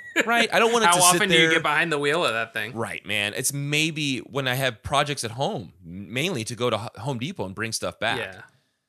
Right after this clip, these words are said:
Speaker 1: Yeah.
Speaker 2: So it's not a lot that I go out, and it's a fun little truck, and it takes me back. And so when I get into that thing, you had remarked about this a few weeks ago when you were driving up from, uh, Point Mugu, and you, you did your little day trip.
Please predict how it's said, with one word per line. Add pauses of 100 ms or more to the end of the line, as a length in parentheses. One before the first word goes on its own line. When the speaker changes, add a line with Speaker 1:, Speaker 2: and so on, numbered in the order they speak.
(120)
Speaker 1:
Yeah.
Speaker 2:
So
it's
not
a
lot
that
I
go
out,
and
it's
a
fun
little
truck, (100)
and
it
takes
me
back. (300)
And
so
when
I
get
into
that
thing, (380)
you
had
remarked
about
this (280)
a
few
weeks
ago
when
you
were
driving
up
from, (560)
uh,
Point
Mugu,
and
you,
you
did
your
little
day
trip.